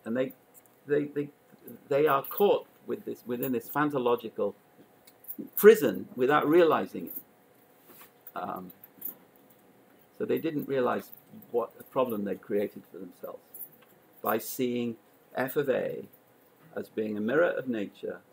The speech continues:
within which the, all the generality is on the side of the predicate. That was the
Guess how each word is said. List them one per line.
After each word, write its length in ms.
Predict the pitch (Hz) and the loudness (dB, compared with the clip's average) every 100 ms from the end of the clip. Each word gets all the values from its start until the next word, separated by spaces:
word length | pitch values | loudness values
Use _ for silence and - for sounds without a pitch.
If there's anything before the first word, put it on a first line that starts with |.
| _ _ - | _ _ -8
within 300 | 107 104 110 | -6 -4 -4
which 260 | 110 107 - - | -6 -8 -12 -10
the, 160 | 104 - _ _ _ _ _ _ _ _ _ - - | -10 -10 _ _ _ _ _ _ _ _ _ -12 0
all 260 | 113 139 | 4 4
the 80 | 156 | 2
generality 600 | 147 139 127 104 98 - - | -4 -4 -4 -4 -6 -8 -16
is 120 | - 101 | -12 -10
on 120 | 101 | -10
the 60 | 98 | -10
side 260 | 95 95 | -10 -10
of 80 | - | -12
the 60 | - | -18
predicate. 280 | - - - - - - - | -20 -20 -20 -20 -20 -20 -16
That 140 | - - | -16 -16
was 140 | 104 - | -20 -12
the 140 | 101 | -12